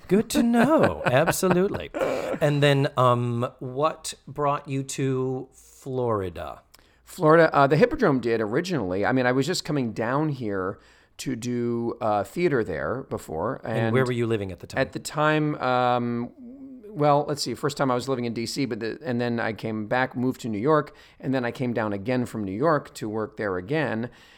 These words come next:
Speaker 2: And then I wound up meeting, um, uh, the woman who became my wife.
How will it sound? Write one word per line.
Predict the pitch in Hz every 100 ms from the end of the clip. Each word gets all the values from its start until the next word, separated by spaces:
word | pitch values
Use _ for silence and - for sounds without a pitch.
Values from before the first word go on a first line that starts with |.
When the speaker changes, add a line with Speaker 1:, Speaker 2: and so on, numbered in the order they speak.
| -
Speaker 2:
And | 123 113
then | 123
I | 110
wound | 110 110 107
up |
meeting, | - 110 110 107 107 -
um, | - 92 92 82 - - _
uh, | 87 - - 104
the |
woman | 92 107 107
who |
became | 110 95 107
my | 78
wife. | 80 71 143 -